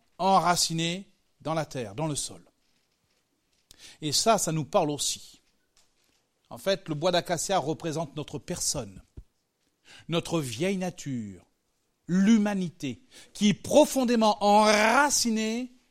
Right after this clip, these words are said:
dans l'esprit de ce monde, dans le péché, depuis le jardin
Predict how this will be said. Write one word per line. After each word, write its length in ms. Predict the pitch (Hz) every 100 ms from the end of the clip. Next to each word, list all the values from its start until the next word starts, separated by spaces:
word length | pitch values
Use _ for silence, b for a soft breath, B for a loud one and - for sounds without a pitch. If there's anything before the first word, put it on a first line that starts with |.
| _ _ _ _ _ 113
dans 180 | 156
l'esprit 380 | 175 170 - 214
de 40 | -
ce 200 | - 190
monde, 460 | 175 131 90 - _ _ _ _ _ _ -
dans 200 | 117 160
le 140 | 160
péché, 580 | - - 185 - 127 107 _ _ _ _ -
depuis 420 | 156 175 - 240
le 100 | 180
jardin 480 | 139 143 147 175